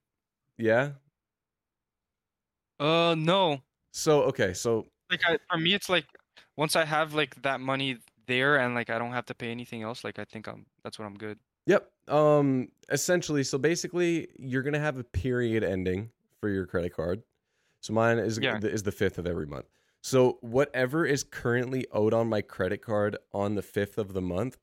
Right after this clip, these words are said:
Speaker 1: is what I owe the bank by the twenty-fifth of the month. Does
Speaker 2: Mm.
Speaker 1: that make sense? So
Speaker 2: Yeah.
Speaker 1: if I owed exactly two hundred and fifty dollars on my credit card on June fifth, I only have to pay two hundred fifty dollars off by June twenty-fifth.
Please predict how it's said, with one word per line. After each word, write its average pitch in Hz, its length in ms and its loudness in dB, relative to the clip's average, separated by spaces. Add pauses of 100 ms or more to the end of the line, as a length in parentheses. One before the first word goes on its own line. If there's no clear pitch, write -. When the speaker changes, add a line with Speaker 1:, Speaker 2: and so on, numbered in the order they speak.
Speaker 1:
is 104 160 -4
what 104 360 0
I 107 240 -2
owe 101 180 0
the 95 120 -4
bank 92 400 -4 (160)
by 95 200 2
the 90 100 -6
twenty-fifth 90 680 -8
of 85 120 -8
the 85 60 -8
month. 76 300 -12 (1120)
Does 135 160 -6
Speaker 2:
Mm. 101 40 -6
Speaker 1:
that 113 120 2
make 113 220 0
sense? 135 400 -2 (560)
So 143 340 4
Speaker 2:
Yeah. 131 120 0
Speaker 1:
if 113 220 -8
I 147 280 4
owed 143 320 8
exactly 117 560 2
two 123 180 0
hundred 120 240 0
and 110 100 -4
fifty 107 280 -2
dollars 95 320 2
on 95 120 0
my 92 140 -2
credit 87 320 -2
card 98 360 2 (200)
on 95 220 -2
June 98 220 0
fifth, 98 340 0 (920)
I 120 120 4
only 123 220 4
have 117 100 2
to 107 80 -8
pay 110 360 4
two - 220 -2
hundred 104 220 0
fifty 101 200 -4
dollars 92 380 0
off 90 300 -2 (280)
by 90 140 2
June 87 240 -6
twenty-fifth. - 580 -8